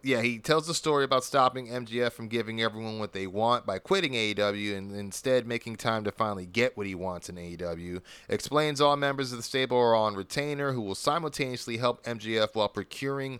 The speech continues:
opportunities for themselves, and only when M J F is n-, no longer needs them will they go their separate ways.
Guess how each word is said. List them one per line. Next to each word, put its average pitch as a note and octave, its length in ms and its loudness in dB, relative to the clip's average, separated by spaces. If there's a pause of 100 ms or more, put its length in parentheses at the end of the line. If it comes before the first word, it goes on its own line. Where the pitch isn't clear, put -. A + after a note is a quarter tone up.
(300)
opportunities C3 680 2
for A2 160 -2
themselves, A#2+ 680 0
and A2 160 -8
only E3+ 300 -6
when E3 160 -6
M D#3 100 -4
J D3+ 160 -2
F C#3 180 0
is A2 120 -10
n-, B2 260 -10
no C#3+ 160 2
longer C3 240 0
needs C3+ 300 -6
them G2+ 280 -2
will G#2+ 140 0
they G#2 140 0
go G#2 180 4
their G2+ 120 -2
separate G2 360 -2
ways. A#2+ 460 0